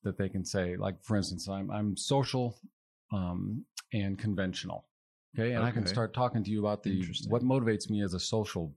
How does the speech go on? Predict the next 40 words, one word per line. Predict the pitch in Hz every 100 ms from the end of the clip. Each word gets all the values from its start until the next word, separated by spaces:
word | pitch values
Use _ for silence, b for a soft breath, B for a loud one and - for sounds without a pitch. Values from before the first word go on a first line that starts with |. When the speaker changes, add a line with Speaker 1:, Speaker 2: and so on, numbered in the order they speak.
| _
Speaker 1:
person, | 92 87 95
what | 95
motivates | 104 101 98 104 -
me | 104
as | 90
a |
conventional | 92 95 120 131 - 82
person, | - 80 - 90 -
Speaker 2:
Mm-hmm. | 107 98 95
Speaker 1:
what | 127
are | 143
some | 139 131
of |
the | 117
attributes | 123 - 85 82 - - 143
of | 92
a |
social | 92 98 92 95
person, | - 92 90 101 101
what | 98
are | 98
some | - 104
of | 95
the |
attributes | 95 98 87 95 92
of | 101 85
a | 80 -
conventional | - 117 170 131 92
person, | 78 82 - 95
Speaker 2:
Right. | 101 92 87 B _ _
Speaker 1:
and | - 110
then, | 110 107 104
um, | - 98 90 87 85 80 _ _ _ _ _ _ _ _ _ - -
it, | 185 107
it | -
just, | 98 135 -
it | 123 110
gives | 147
a | 123
freedom | - 147 113 80